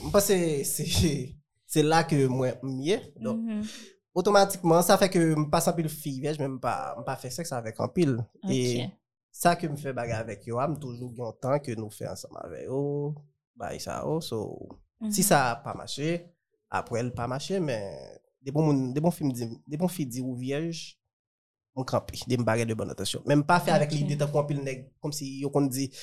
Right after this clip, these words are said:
Speaker 1: yo voit fia, et fait bagay, c'est-à-dire, il fait chimère, OK?
Speaker 2: Mhm.
Speaker 1: Et bien après, yo même, y a
Speaker 2: Y a
Speaker 1: continué
Speaker 2: croisade.
Speaker 1: chimère. C'est comme quoi
Speaker 2: Mhm.
Speaker 1: que pour l'autre nègre, faciliter au bagay là.
Speaker 2: Mhm.
Speaker 1: Donc, on pas, on pas fait là avec intention ça. Ça, c'est, ça, c'est point de vue pam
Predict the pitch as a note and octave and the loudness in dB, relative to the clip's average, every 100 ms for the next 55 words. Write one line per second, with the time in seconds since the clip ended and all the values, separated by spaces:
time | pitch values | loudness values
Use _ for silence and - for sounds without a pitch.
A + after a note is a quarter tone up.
0 | - - C#3 C#3 C3 D#3 D#3 - - - | -16 -2 2 2 4 2 0 -10 -8 2
1 | C#3+ C#3 D3+ - C#3 - C#3 C3+ C3+ C#3+ | 6 6 2 -4 -6 -2 -2 0 0 -2
2 | E3+ C#3+ C3+ D3 C#3 C3+ C3+ C3 E3 D#3 | -2 -2 -2 -4 -10 -8 -4 2 4 6
3 | D3 F3 - A#3 G#3+ G#3+ G#3 G3+ G3 F#3+ | 6 4 2 2 4 4 2 0 -2 -4
4 | D3 C#3+ C3 B2 - D#3+ D#3 C3+ C#3 E3 | -8 -4 -2 -2 -2 0 0 0 0 0
5 | F3+ C3 F#3+ F3 E3+ F#3 F3+ F3 F#3 F3 | 2 0 0 -2 0 2 2 4 4 6
6 | C#3 E3+ D#3+ F#3 F3 F3+ D#3 C#3+ F#3 F#3 | 4 2 2 6 6 8 6 6 2 2
7 | D#3+ D3 D3 D3 F3 - C3+ - C3+ B2+ | 2 0 -2 0 0 0 -4 -4 -8 -10
8 | C3+ B2 A#2+ A#2 A2+ G#2+ E3 F3+ A3 G3+ | -2 2 4 4 0 4 4 4 0 -4
9 | G3+ F3+ C3+ A2 - C#3+ C#3 B2+ A2 B2+ | -4 -4 -4 -4 -2 0 4 4 4 2
10 | D#3 D#3+ D3 B2+ B2+ - A#2 - A2 B2 | 2 2 0 0 -4 -8 -12 -6 -4 -2
11 | - A2+ D3 D3 D3 D3+ C#3+ C#3 C#3 - | 0 4 8 6 6 0 0 -2 -2 2
12 | D#3+ D#3+ D3 D3+ C3+ C#3+ - C#3 D#3 D#3+ | 2 2 0 -2 -2 -4 4 4 4 -2